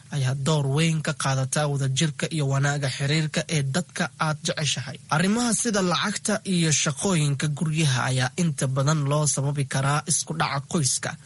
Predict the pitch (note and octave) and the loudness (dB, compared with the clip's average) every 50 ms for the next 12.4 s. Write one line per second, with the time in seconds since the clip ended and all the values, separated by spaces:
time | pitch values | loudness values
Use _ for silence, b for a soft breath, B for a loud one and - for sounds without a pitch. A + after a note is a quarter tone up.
0 | B B B B B B B B D3+ D3 D3 C#3+ C3 - - B2+ - - E3 D3+ | B B B B B B B B -2 0 0 0 0 0 -2 -2 -2 0 0 0
1 | C#3+ - - B2+ C#3 B2+ D3+ D#3+ - D#3+ C3+ - C#3+ C3+ C3+ C3+ C3+ C3+ - - | 0 0 0 -2 -4 -4 -4 -2 -2 -2 -2 -2 -2 0 0 0 0 0 0 0
2 | D3+ - D#3 D3+ C#3+ C#3 C3+ - D#3 C#3 C#3 C#3 C#3+ E3 E3+ E3 D3 C3+ C#3+ E3 | 0 0 0 0 0 0 0 0 0 0 0 2 2 2 2 2 2 2 2 2
3 | F3 F3 E3 D3+ - F#3+ F3+ D3+ C#3 C3+ C#3 C3 - E3 D3+ C#3 B2 - F3+ F#3 | 2 2 0 -2 -2 0 0 0 0 0 0 0 0 0 0 0 -2 -2 -2 -2
4 | - - F#3 - - E3 D3 C#3 C3+ C#3 C#3+ D#3+ E3+ D#3+ D#3 C#3+ C#3 D3+ E3 E3 | -2 -4 -4 -4 -2 -2 -4 -2 -2 -2 0 0 0 0 0 0 0 0 -2 -2
5 | B B B B B B B B F#3+ F3+ G#3 G3+ - G3 D#3+ C3+ D3+ D#3+ F3 F3 | B B B B B B B B -4 -2 -2 -2 -2 -2 -2 0 0 2 2 2
6 | D#3+ D3 D3 C#3+ C#3+ D3+ D#3 E3 E3 E3 D#3 D3 C#3 C3+ C3 E3 E3 D#3 D3 C#3 | 2 2 2 2 2 2 0 0 0 -2 0 0 0 0 0 0 0 2 2 2
7 | C3+ C3 D3 D3 D#3+ D#3 D3 C3+ - - C#3+ C#3+ C3+ C3 B2+ - - C3+ C3 C3+ | 2 2 2 2 2 2 2 0 0 -2 -2 -2 -2 -2 -2 -2 -2 -2 0 0
8 | D#3 - - - - C4 - - A#3 G#3+ F3 F#3 - - G3+ E3+ D#3+ E3 E3 F#3+ | -2 -2 -4 -2 -2 0 0 0 0 0 0 0 0 0 0 2 2 2 2 2
9 | F#3+ D#3+ D#3 D3 D3 D3 D3 E3+ - - - G3+ D#3+ C#3+ D3 D3 C3+ C#3+ C#3+ C#3 | 2 2 2 2 2 2 2 0 0 0 0 0 2 2 2 2 2 2 0 -2
10 | - C#3+ D#3+ D#3 D3+ - D3+ C#3 B2+ B2 B2 A#2+ - - B2+ G#2+ F#2+ - - - | -2 -4 -4 -2 -2 0 0 0 0 0 0 0 -2 -2 -4 -6 -8 -12 -16 -16
11 | - - D#3 D#3 F3 G#3 G#3 - G3 F3 E3+ F#3 F3 E3 D#3+ G#3 G3+ G3+ - - | -8 -4 0 0 0 0 0 0 0 0 2 2 0 0 0 -2 -2 -2 -2 -4
12 | E3 C3+ E3 E3 F#3+ D#3+ D3 B2+ | -2 -2 -2 -2 -2 0 -2 -4